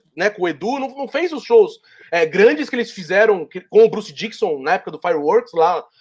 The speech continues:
né, lotando o Lezenit. Quem, quem não conhece o Lezenit, o, o An-, pra vocês terem uma ideia, o, o, do tamanho do Lezenit, da importância do Lezenit, é, o Lezenit,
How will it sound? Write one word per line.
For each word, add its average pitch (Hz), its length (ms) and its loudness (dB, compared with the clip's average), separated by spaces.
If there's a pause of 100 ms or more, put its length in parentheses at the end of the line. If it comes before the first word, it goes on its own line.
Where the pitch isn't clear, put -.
(180)
né, 165 140 -2
lotando 175 480 0
o 254 60 2
Lezenit. 208 580 -4
Quem, 233 280 -4
quem 202 80 -2
não 247 120 -2
conhece 233 280 0
o 233 40 0
Lezenit, 208 380 -2 (400)
o, 185 560 -2
o 180 40 6
An-, 233 120 6 (200)
pra - 80 -8
vocês - 160 -14
terem 302 140 0
uma 294 80 0
ideia, 170 500 0
o, 160 80 -8 (340)
o, - 80 -18
do 143 160 4
tamanho 202 460 4
do - 60 -2
Lezenit, 147 360 -6
da 208 80 4
importância 214 640 2
do 196 80 0
Lezenit, 170 580 -8 (380)
é, 175 580 4
o 190 100 4
Lezenit, 214 480 0